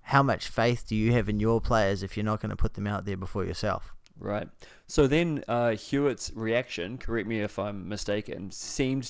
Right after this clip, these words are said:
Speaker 2: to be, um, both Tomic and Kyrgios do not fit with the values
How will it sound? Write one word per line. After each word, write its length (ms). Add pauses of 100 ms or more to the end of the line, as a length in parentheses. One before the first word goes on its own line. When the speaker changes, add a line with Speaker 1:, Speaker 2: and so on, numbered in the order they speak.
Speaker 2:
to 120
be, 460 (420)
um, 600 (540)
both 360 (260)
Tomic 560 (140)
and 260
Kyrgios 800 (880)
do 120
not 240
fit 460
with 460 (480)
the 240
values 680